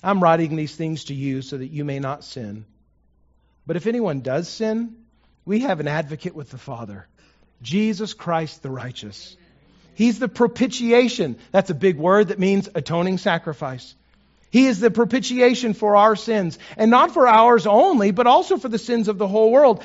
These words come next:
And by this we know that we have come to know Him, if we keep His commandments. Whoever says, "I know Him," but does not keep His commandments is a liar, and the truth is not in him. But whoever keeps His word, in him truly the love of God is perfected.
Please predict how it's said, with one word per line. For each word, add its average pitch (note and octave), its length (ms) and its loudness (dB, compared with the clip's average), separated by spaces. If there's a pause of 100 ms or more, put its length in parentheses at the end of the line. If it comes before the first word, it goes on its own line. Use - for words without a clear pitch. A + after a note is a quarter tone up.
(140)
And B3 160 2
by A3+ 220 8
this C#4+ 320 -2
we C#4+ 200 -2
know A#3 220 4
that G#3 140 -4
we A3 120 0
have G#3+ 120 2
come G3+ 240 -2
to F#3 120 -6
know F3+ 200 0
Him, D3+ 340 -4
if C#3 140 -12
we E3 80 -10
keep E3 220 -16
His D#3+ 160 -16
commandments. G#2 600 -16 (680)
Whoever A3 260 2
says, G3+ 240 0
"I E3+ 140 0
know F3 260 0
Him," G#3 220 0
but E3+ 140 -6
does F#3 160 -4
not F3+ 180 -6
keep G3 180 -8
His G3+ 140 -8
commandments E3+ 500 -8
is D#3+ 120 -10
a F#3 60 -6
liar, D#3 360 0
and F3+ 100 -6
the E3 60 -8
truth F3+ 300 -10
is E3 100 -8
not F3 220 -4
in C3 100 -8
him. B2 280 -12 (440)
But G3+ 120 4
whoever A3 240 4
keeps A3+ 280 -2
His G#3 180 -6
word, F3+ 360 2
in F#3 100 -2
him G#3 220 2
truly A3+ 360 -2
the E3+ 140 -4
love G3+ 240 2
of G3 100 -8
God F#3 300 0
is F3+ 120 -8
perfected. F#3+ 640 -8